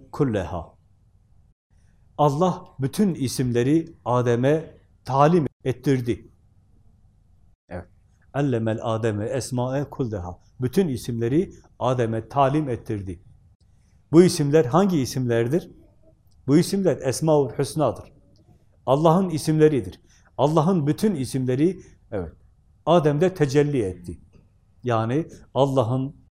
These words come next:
Rahman ismi, Rauf ismi, Rahim ismi, Kerim ismi, Alim ismi, Afu ismi, Gafur ismi, Tevvab ismi, Esmaül Hüsna. Hepsi, evet, Adem'e tecelli etti.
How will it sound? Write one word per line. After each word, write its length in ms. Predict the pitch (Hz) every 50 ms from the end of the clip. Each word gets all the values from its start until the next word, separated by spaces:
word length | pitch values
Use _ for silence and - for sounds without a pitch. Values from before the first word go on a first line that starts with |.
| _ _ _ 123
Rahman 420 | 120 101 101 135 139 135 131 131
ismi, 520 | 123 110 - - 117 117 113 120 131 - - - 104 110
Rauf 420 | 120 123 127 131 127 117 - -
ismi, 500 | 123 110 - - 123 123 127 131 - -
Rahim 360 | 120 113 - - 131 127 127
ismi, 400 | 127 110 - - 120 123 131 127 - - - - - - -
Kerim 420 | - - 135 131 131 139 135 135
ismi, 520 | 123 113 - - 127 123 123 127 127 - - -
Alim 420 | 113 120 135 147 143 135 127 123
ismi, 520 | 120 113 - - 131 123 123 131 127 - - _ _ _ _ - - _ -
Afu 400 | 117 131 131 - - 147 135 131
ismi, 400 | 127 117 - - 127 127 127 127
Gafur 500 | 123 117 110 120 131 127 127 135 131 127
ismi, 480 | 131 123 117 - 127 123 123 127 127 -
Tevvab 440 | - 131 131 131 139 139 135 123 120
ismi, 360 | 117 110 - - 131 135 - - - - - _ -
Esmaül 540 | 123 120 - 151 160 165 160 151 147 139 123
Hüsna. 460 | - 143 123 - - 143 113 - - - - - - - -
Hepsi, 520 | - 175 185 - - - 165 180 180 175 - - -
evet, 240 | 107 101 87 - - - _ _ _ _ _ _ _ _ _ _ _ _ _ _ _ _ _ _ _ -
Adem'e 400 | 147 165 151 147 143 156 160 160
tecelli 460 | - 139 123 113 135 135 131 127 110
etti. 360 | - - - - - 80 -